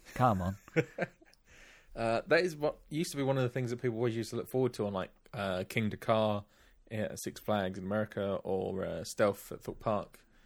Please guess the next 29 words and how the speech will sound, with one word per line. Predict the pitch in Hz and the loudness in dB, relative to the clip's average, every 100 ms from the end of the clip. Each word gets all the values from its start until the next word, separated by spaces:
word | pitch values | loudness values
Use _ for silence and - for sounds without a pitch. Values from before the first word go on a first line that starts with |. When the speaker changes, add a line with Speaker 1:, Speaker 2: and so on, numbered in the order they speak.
| _ - | _ -8
Speaker 2:
was | 98 98 - - _ _ _ - | -4 -4 -6 -16 _ _ _ 0
that | 113 92 | 0 2
they | 107 | 0
hadn't | 123 123 127 | 2 0 -2
quite | - 127 117 | -2 2 2
worked | 113 123 - - | 4 4 4 0
out | 120 | 0
the | 120 | 0
weight | 123 123 92 - | 2 2 2 -4
and | 110 | -8
so | - 95 - - | -6 -8 -8 -6
wouldn't | 113 107 | -6 -6
quite | - - 110 104 - | -12 -6 -2 -2 -2
make | 104 95 - | -4 -4 -4
it | 101 | -8
up | - 98 - - _ _ _ _ _ _ 113 | -6 -8 -8 -20 _ _ _ _ _ _ -12
the | 104 | -8
hill | 110 85 - - _ _ - | -6 -6 -8 -16 _ _ -16
and | 104 | -14
would | 95 | -6
do | 98 | -6
a | |
rollback. | 92 85 - - - - - | -4 -6 -6 -10 -12 -20 -20
It's, | 117 - - | -16 -12 -10
uh, | 104 110 - _ - _ _ - | -10 -10 -16 _ -20 _ _ -8
more | 120 | -8
exciting | - - 120 117 98 | -6 -4 -4 -6 -10
that | 90 - | -10 -10
way. | 90 | -10